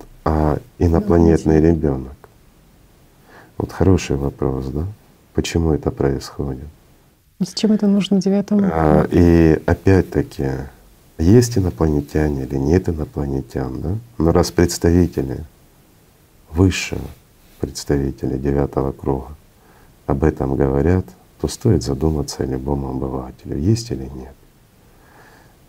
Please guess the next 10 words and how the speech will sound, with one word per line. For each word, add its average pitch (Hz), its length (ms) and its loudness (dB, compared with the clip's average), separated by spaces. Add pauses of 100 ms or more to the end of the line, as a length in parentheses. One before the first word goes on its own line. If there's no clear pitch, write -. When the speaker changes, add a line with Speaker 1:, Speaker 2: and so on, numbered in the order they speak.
(320)
Speaker 1:
Пожалуй, 110 380 4
я 87 80 6
расскажу 80 520 -2
это - 260 -2
всё, 82 480 -2 (2250)
ну, 202 140 2
в - 60 -2
форме 90 380 0
легенды, 73 640 0
байки, 73 540 -6